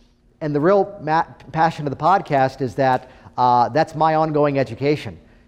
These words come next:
You all just happen to get to listen to it. And as long as I'm doing it in that format,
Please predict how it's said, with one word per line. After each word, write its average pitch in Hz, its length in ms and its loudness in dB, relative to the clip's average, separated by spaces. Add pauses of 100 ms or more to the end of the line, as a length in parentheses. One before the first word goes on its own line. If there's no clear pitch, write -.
(200)
You 147 260 2
all 139 120 4
just 143 220 -4
happen 117 260 -6
to 120 80 -6
get 113 200 -6
to 120 60 -12
listen 151 340 -6
to 107 160 -12
it. 95 40 -10
And 107 100 -12
as 117 120 -12
long 180 220 0
as 160 100 -4
I'm 165 160 0
doing 156 240 0
it 147 80 -4
in 135 100 -4
that 139 240 0 (140)
format, 139 440 0